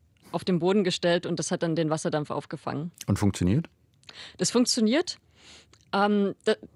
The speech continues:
Speaker 1: die Grundfläche dieses, ich sag mal, Gewächshauses war etwa ein Quadratmeter. Ich glaub, über das ganze Jahr hab ich da etwa hundert Liter Wasser zusammenbekommen.
Speaker 2: Das ist nicht so viel, ne?
Speaker 1: Was nicht so viel ist,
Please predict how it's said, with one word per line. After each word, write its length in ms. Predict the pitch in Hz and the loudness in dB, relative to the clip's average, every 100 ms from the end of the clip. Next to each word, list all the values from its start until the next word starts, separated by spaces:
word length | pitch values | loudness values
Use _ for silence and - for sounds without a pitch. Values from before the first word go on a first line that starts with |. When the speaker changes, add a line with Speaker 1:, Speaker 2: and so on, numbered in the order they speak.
| _ - | _ -4
Speaker 1:
die 80 | 220 | -2
Grundfläche 520 | 180 254 254 233 226 | 2 2 4 0 2
dieses, 400 | 196 190 185 - - - | -2 0 -2 -6 -12 -8
ich 80 | |
sag 120 | - 175 | -2 0
mal, 120 | 160 | 0
Gewächshauses 680 | 151 175 - 180 170 165 - | 0 -2 0 0 0 -2 0
war 120 | 156 | 0
etwa 200 | 156 175 | 2 0
ein 380 | 147 175 165 160 | 2 0 0 -2
Quadratmeter. 880 | 180 170 156 196 180 175 202 226 - _ - | -4 0 0 0 -2 0 0 0 -4 _ -10
Ich 140 | 170 | -6
glaub, 140 | 202 180 | -2 0
über 140 | 175 | 0
das 140 | 165 | 0
ganze 300 | - 170 - | 0 0 2
Jahr 120 | 180 170 | 2 2
hab 80 | |
ich 80 | 175 | 0
da 80 | 170 | -2
etwa 180 | 165 180 | -2 0
hundert 320 | 175 185 160 | 2 2 0
Liter 220 | 170 170 | 0 0
Wasser 260 | 160 190 208 | 0 0 -2
zusammenbekommen. 800 | - 165 160 160 160 165 180 208 _ 107 | -2 -2 0 0 -2 -2 -2 -4 _ -12
Speaker 2:
Das 140 | 98 | -6
ist 60 | 113 | -4
nicht 120 | 113 | -2
so 160 | 82 87 | -4 -4
viel, 260 | - 113 | -2 0
ne? 180 | 101 131 - - 180 | 0 -2 -4 -10 -2
Speaker 1:
Was 260 | 170 - | 0 2
nicht 180 | 226 175 | 0 0
so 100 | 175 | -2
viel 280 | - 226 269 | -2 0 2
ist, 300 | 160 185 | 2 0